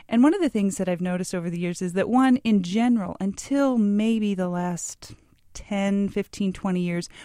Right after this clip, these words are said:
we tended to ignore incarcerated women. Uh, two, when we would pay attention to incarcerated women,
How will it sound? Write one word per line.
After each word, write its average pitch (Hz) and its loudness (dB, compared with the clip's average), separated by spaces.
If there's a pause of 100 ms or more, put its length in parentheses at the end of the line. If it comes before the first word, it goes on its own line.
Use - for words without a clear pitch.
we 220 -2
tended 220 0
to 190 -2 (100)
ignore 175 0
incarcerated 156 -8
women. 180 -6 (400)
Uh, 190 -4
two, 311 2
when 233 4
we 202 2
would 285 0
pay 208 -2
attention 175 -6
to 175 -4
incarcerated 165 -2
women, 156 -2